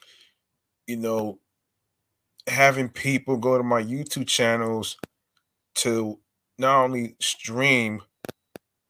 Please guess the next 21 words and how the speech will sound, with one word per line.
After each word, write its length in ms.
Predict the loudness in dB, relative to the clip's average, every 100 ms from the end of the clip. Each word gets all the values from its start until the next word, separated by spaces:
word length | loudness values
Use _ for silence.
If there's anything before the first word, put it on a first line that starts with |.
| _ _ _
not 300 | 0 4 4
only 240 | 4 0
listen, 580 | 0 0 0 -2 -4 -6 -12 _ -10
and 120 | -2
not 200 | 0 0
only 180 | -2 -4
watch 480 | 0 2 2 2 -4
me, 300 | -6 -8 -12 _ -20 _ _ _ -14
but 320 | 6 8 8
it's 160 | 2 -4
to 100 | -4
give 380 | -2 0 0 -2
people 340 | -8 -4 -4
something 720 | -4 -2 -2 -2 -4 -4 0
light 560 | 4 4 2 -8 -14 -16 _ -16 -14 -16 -18 _ _
so 120 | -8
they 120 | -6
can 160 | -6 -4
get 240 | -4 -2
their 100 | -2
minds 400 | 0 2 2 0